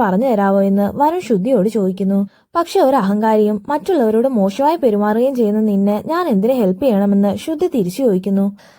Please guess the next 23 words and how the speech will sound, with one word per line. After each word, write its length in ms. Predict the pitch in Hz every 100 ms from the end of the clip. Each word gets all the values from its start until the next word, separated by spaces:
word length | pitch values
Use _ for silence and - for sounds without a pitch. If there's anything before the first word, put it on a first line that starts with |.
| _ 330
"അതിന് 300 | 320 339 294
നീ 220 | 196 269
എന്നെ 180 | 220 220
അത് 100 | 240
പരാജയപ്പെടുത്തിയ 680 | 208 190 196 277 262 185 226
ശേഷം 400 | 208 190 208 202 -
ആ 120 | 320
പഴയ 340 | 349 262 180 220
വരുണിനെ 500 | 226 196 196 196 202
ഞാൻ 280 | 285 311 302
പോലും 240 | 208 202 226
കണ്ടിട്ടില്ലെന്ന്" 720 | 185 226 202 185 190 190 233
വരുൺ 240 | 285 330
മറുപടി 320 | 247 180 190
പറയുന്നു. 540 | 247 190 180 185 190 202 - - - 330
അപ്പോഴേക്കും 680 | 330 392 285 190 202 208 202
അവര് 200 | 320 370
പാട്ട് 300 | 269 185 190
നടക്കുന്ന 340 | 339 226 208 254
സ്ഥലത്തേക്ക് 480 | 254 190 185 254 254
എത്തിച്ചേരുന്നു. 720 | 185 247 226 190 196 202 214 - _ -
"നീ 80 | 359
മുപ്പത്തൊന്നിന് 580 | 349 214 175 247 277